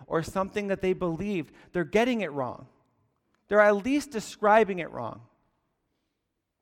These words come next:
If it doesn't start with, "He did this," then we're describing it wrong at the very least, or we're truly not Christian.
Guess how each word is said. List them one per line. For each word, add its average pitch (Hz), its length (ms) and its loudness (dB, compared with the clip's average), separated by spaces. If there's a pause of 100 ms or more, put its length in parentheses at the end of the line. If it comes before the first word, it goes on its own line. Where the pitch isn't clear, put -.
(1040)
If 185 140 -4 (240)
it 208 100 -4
doesn't 254 300 0
start - 440 0
with, 180 220 -4 (160)
"He 190 540 -4 (760)
did 196 200 2
this," 160 600 -2 (2000)
then 196 180 -2
we're 214 140 -2
describing 226 920 2
it 180 120 -4
wrong 170 220 -2
at 170 100 -8
the 185 80 -4
very 202 320 0
least, 185 240 -6 (240)
or 247 240 8
we're 233 160 0
truly 262 440 -4
not 220 360 2
Christian. 262 520 -8